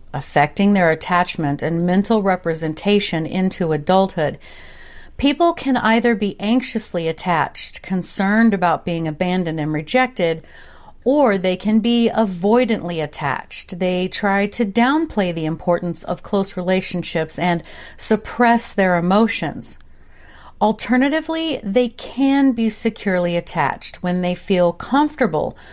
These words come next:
or at ease in close relationships and are not worried about trust, dependence, or getting too close or not close enough to others. End quote.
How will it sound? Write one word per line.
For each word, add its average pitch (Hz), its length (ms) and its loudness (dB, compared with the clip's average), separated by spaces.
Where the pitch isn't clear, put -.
or 202 180 4
at 202 200 2
ease 208 500 0
in 196 180 -2
close 190 380 -2
relationships 180 840 -2
and 202 180 2
are 202 160 4
not 202 260 4
worried 214 380 4
about 160 320 0
trust, - 500 -2
dependence, 196 800 2
or 180 60 0
getting 185 360 0
too 185 220 -4
close 185 560 2
or 175 80 -2
not 180 300 0
close 175 320 -2
enough 143 420 -2
to - 220 -4
others. - 520 -4
End 262 220 2
quote. - 340 -4